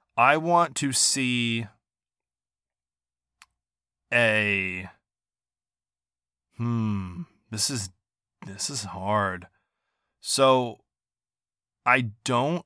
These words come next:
I wanna see a weapon that's different. Uh, I really wanna see a gauntlet.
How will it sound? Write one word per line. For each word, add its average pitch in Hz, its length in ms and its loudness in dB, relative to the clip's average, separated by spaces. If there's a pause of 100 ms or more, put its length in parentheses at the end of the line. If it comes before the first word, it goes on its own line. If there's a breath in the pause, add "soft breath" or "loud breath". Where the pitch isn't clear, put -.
I 120 120 6
wanna 160 260 4
see 143 520 0 (200)
a 117 140 6
weapon 131 760 0
that's 104 240 -4
different. 98 480 -8 (540)
Uh, 101 440 2 (680 soft breath)
I 110 80 4
really 135 320 2
wanna 127 240 2
see 123 180 0
a 104 60 -2
gauntlet. 107 480 -4